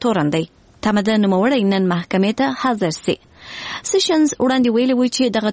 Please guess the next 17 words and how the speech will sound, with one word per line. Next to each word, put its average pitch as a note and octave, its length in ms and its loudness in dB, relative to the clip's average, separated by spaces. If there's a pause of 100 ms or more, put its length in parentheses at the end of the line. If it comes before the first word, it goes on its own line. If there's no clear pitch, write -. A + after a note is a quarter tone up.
تورونه A3+ 320 2
به G#3 140 2
وارزوي G3 480 2
او E3+ 100 0
کېدای G3+ 400 -2
سي D#4+ 140 -2
دغه C#4+ 220 0
تورونه A#3+ 320 2 (100)
پر A3 160 0 (240)
باورز G#3 360 0 (280)
د - 0 - (200)
مرګ B3+ 160 0 (100)
سزا F#3+ 260 -2
د G3+ 220 -2
حکم F3+ 220 -2 (100)
سبب F#3 240 -4 (100)
سي. - 100 -4